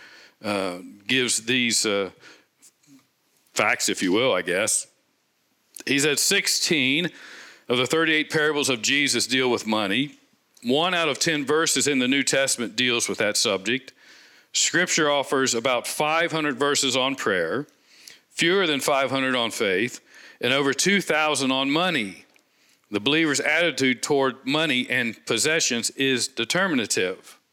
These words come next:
So to recap, again, sixteen of the Lord's thirty-eight parables had to deal with money and possessions. Nearly a quarter, or twenty-five percent, of the words of Jesus in, uh, of, of Jesus' words in the New Testament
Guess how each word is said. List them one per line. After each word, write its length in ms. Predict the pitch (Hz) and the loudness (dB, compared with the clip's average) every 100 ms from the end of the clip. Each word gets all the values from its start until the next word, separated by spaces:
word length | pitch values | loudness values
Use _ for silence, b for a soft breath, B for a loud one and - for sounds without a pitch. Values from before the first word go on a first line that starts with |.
| B B B B B B | B B B B B B
So 160 | 131 | -2
to 60 | 127 | 0
recap, 600 | 123 165 202 135 110 127 | 2 2 0 0 0 0
again, 240 | 139 120 | 0 0
sixteen 960 | 107 - 156 185 - - 131 117 123 117 - _ b b b b b - | 2 2 0 0 -2 0 0 0 -2 -6 -14 _ b b b b b -4
of 580 | 123 127 120 101 - - _ - | 0 2 0 -2 -12 -20 _ -4
the 80 | 120 | -2
Lord's 360 | 131 135 120 | 2 0 0
thirty-eight 520 | - 151 180 170 160 - | -2 0 0 0 -2 -2
parables 640 | 135 120 101 117 139 - - b b b | -2 0 0 0 0 -4 -10 b b b
had 260 | - 123 117 | -2 -2 0
to 80 | 120 | -2
deal 340 | 123 127 135 | 0 0 2
with 280 | 117 110 - | 0 -2 -4
money 400 | 110 135 143 131 | -2 0 0 -2
and 100 | 117 | -2
possessions. 760 | 110 104 98 92 113 123 - - b b b b b b | -2 0 0 0 -2 -4 -4 -8 b b b b b b
Nearly 420 | 120 156 165 147 | 2 2 2 2
a 60 | 135 | 0
quarter, 560 | - 196 208 165 127 | 0 2 2 2 2
or 80 | 131 | 2
twenty-five 580 | - 170 170 - 156 147 | 0 0 0 0 0 0
percent, 400 | 147 127 151 147 | 0 0 0 0
of 160 | 135 120 | -2 -2
the 80 | |
words 400 | 120 135 151 147 | 0 2 2 2
of 160 | 127 113 | -2 -2
Jesus 520 | 120 147 151 127 113 | 0 0 0 0 -2
in, 300 | - 131 123 - | -2 -2 -2 -2
uh, 140 | 135 | -2
of, 320 | 120 131 123 | 0 0 0
of 180 | 120 117 | -2 -2
Jesus' 320 | 107 165 135 | 0 0 0
words 280 | 117 143 131 | 0 0 0
in 80 | 123 | 0
the 40 | |
New 120 | 127 120 | 0 0
Testament 520 | - 160 - 113 | 0 0 -2 -4